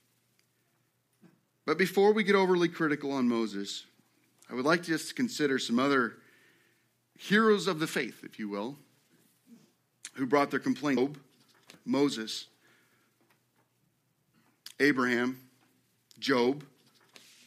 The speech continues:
David, Jeremiah, even John the Baptist, and most importantly, "My God, my God, why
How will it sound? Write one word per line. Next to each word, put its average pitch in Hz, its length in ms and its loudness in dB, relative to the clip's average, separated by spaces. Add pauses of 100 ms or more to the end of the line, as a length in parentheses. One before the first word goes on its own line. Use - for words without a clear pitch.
(120)
David, 147 480 4 (1120)
Jeremiah, 156 840 2 (1400)
even 254 220 6
John 233 320 6
the 214 60 2
Baptist, 202 720 2 (1500)
and 98 100 -10
most 156 300 -4
importantly, 104 720 -8 (920)
"My 104 200 -2
God, 113 440 -2 (480)
my 107 220 -6
God, 90 400 -8 (920)
why 101 480 -6